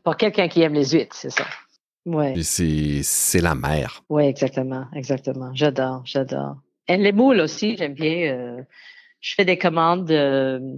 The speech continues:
Speaker 1: d'un organisme qui s'appelle Loofah Farms.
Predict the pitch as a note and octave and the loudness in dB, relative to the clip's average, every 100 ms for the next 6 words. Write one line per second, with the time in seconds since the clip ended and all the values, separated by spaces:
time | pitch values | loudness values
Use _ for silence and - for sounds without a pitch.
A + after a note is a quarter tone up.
0 | C#3 - - - C#3 C#3+ C#3 C3+ C3 C3+ | -12 -14 -14 -6 2 4 6 4 0 -2
1 | C#3+ D3+ C#3+ D3+ - D3+ D3 C#3 D3 D3 | 0 0 2 -2 -2 -2 0 2 2 4
2 | E3+ E3 E3+ - D3 C#3+ F3 A#3+ | 2 4 0 2 2 2 0 -4